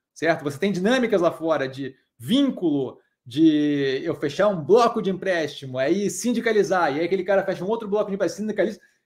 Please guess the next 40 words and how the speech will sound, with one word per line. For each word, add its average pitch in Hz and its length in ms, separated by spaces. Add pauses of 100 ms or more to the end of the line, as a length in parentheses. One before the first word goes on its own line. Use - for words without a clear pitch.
que 220 140
é, 214 160
que 202 60
aquela 208 300
crise 233 580
toda 185 280
do 139 60
subprime 165 400
espalhou 214 580
muito 190 180
mais 170 140
agressivamente 175 460
lá 277 80
do 285 80
que 370 80
aqui 359 100
no 359 80
Brasil, 320 320
que 311 100
você 147 220
mal 233 240
consegue 226 320
financiar 226 260
uma 240 60
casa. 240 340 (760)
Certo? 156 380
Na 151 260
época 208 280
era 196 100
pior 196 340
ainda, 208 220
era 127 100
menos 196 420
fácil 185 320
ainda. 175 140
Então, 165 140
assim, 175 100
você 175 160
não 208 100
tinha 226 320